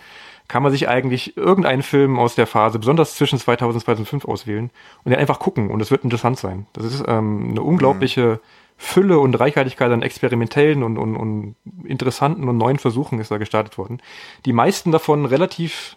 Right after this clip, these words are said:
Speaker 1: äh, würde ich sagen, gelungen. Ähm, Survival Style five ist auch, würde ich sagen, eher ein experimenteller Film, ein Film, der was Neues versucht, ein Film, der nicht unbedingt daraus auszielt, ein perfektes Ergebnis abzuliefern, sondern einfach, einfach zu unterhalten, interessante Sachen zu machen, neue Ideen auszuprobieren.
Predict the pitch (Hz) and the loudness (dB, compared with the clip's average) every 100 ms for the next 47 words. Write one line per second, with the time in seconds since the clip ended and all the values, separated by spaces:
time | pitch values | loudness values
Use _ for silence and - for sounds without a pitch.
0 | - 127 120 117 135 120 127 127 117 117 | -6 -2 0 -2 -4 -6 -2 0 0 -2
1 | 110 113 139 202 _ _ _ _ _ _ | -4 -2 -4 -6 _ _ _ _ _ _
2 | _ _ - 120 117 113 110 - 120 160 | _ _ -8 -4 -2 -4 -4 -2 2 2
3 | - 156 - 151 151 127 131 156 - 139 | 2 0 2 0 0 0 0 0 -2 -4
4 | 139 131 143 135 - 127 151 160 156 _ | 0 2 2 -2 0 2 4 2 -2 _
5 | _ _ - 127 - - 127 123 143 139 | _ _ -6 -4 -4 -6 -2 0 2 0
6 | - 107 143 135 123 - 139 131 113 120 | 0 -2 -2 -4 -6 0 2 2 2 2
7 | 139 147 117 110 123 - 120 123 123 131 | 2 2 -2 -4 -8 -8 -8 -8 -4 0
8 | 131 127 147 131 135 127 117 117 - 139 | 2 0 0 2 2 2 2 2 0 -2
9 | - - 127 117 117 110 107 101 120 147 | -4 -4 -4 -2 -2 -2 -4 -4 -2 -2
10 | 143 117 113 135 123 107 117 107 - 113 | 0 0 0 0 0 -4 -4 -4 -2 0
11 | 110 117 110 - - - - - - _ | 0 0 -2 -4 -12 -20 -20 -20 -20 _
12 | 131 143 160 123 117 147 170 165 151 127 | -2 0 0 0 2 0 2 0 2 0
13 | 117 113 113 135 151 - 135 135 123 120 | 0 0 2 2 0 -2 -2 -2 -2 -2
14 | 117 135 113 - 113 110 110 110 | -2 -4 -6 -8 -10 -10 -10 -12